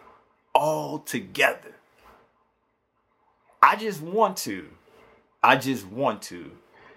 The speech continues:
make sure that the public relations people understand that I know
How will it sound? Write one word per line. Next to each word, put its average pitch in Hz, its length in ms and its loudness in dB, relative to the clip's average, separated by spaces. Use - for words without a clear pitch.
make 113 220 2
sure 135 480 0
that 98 240 -2
the 90 100 -12
public 135 580 2
relations 107 1000 -4
people 120 560 -2
understand 147 1040 4
that 98 300 0
I 160 180 4
know 165 340 -2